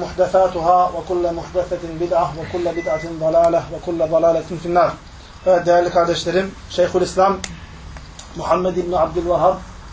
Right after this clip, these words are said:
Et-Temimi'nin Kitab-ı Tevhid adlı risalesini, bu pek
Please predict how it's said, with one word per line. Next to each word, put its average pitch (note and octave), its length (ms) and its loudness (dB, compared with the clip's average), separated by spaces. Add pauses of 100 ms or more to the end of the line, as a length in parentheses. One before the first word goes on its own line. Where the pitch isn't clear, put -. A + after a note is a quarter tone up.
Et-Temimi'nin F3+ 760 -2 (380)
Kitab-ı - 380 0
Tevhid F3+ 320 0
adlı E3+ 460 2 (460)
risalesini, E3 840 0
bu F3 160 -4
pek F3+ 120 0